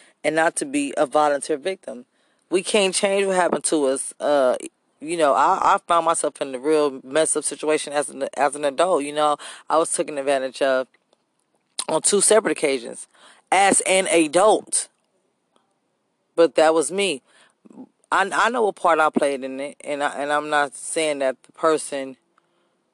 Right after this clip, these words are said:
was right or, you know, but if you paying attention and you not foggy minded, you're not on them streets acting, running amok, not paying attention, you can prevent these things from happening. And so I don't blame myself. I don't blame that person,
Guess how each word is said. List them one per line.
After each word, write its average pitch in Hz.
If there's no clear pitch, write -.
was 131
right 151
or, 147
you 170
know, 175
but 156
if 156
you 165
paying 226
attention 180
and 143
you 156
not 170
foggy 160
minded, 170
you're 147
not 165
on 170
them 180
streets 175
acting, 160
running 175
amok, 180
not 160
paying 185
attention, 165
you 180
can -
prevent 175
these 160
things 156
from 147
happening. 151
And 156
so 143
I 170
don't 175
blame 175
myself. 170
I 170
don't 160
blame 160
that 151
person, 165